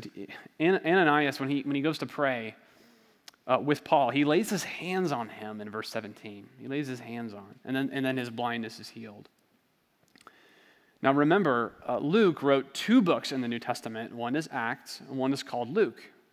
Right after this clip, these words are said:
and it's a story about Jesus. It's a two-part, uh, volume,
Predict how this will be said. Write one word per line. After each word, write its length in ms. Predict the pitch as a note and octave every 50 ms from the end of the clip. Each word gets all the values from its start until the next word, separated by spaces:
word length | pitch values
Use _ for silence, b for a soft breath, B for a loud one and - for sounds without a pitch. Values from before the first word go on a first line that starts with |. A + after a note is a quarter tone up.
| _ _ _ _
and 120 | - A2+ A#2+
it's 180 | B2+ A#2+ -
a 60 | B2+ A#2+
story 280 | - - B2 A#2 A#2
about 200 | B2 A#2 C3 B2+
Jesus. 600 | D3 F#3 G#3 F3+ C#3+ A#2+ A#2 B2 - - - - _ b b b b b b b b b b b b b b b b b b _ _ _ _ _ _ _ _ _ _ _ -
It's 120 | _ -
a 40 | C3
two-part, 540 | B2+ - - E3+ - - D3+ C#3+ C3+ B2+ B2 - - - - - _ _
uh, 180 | B2 B2 B2
volume, 540 | B2 B2+ C3+ C#3 C#3+ C#3 C3 B2 A#2 A#2 A#2+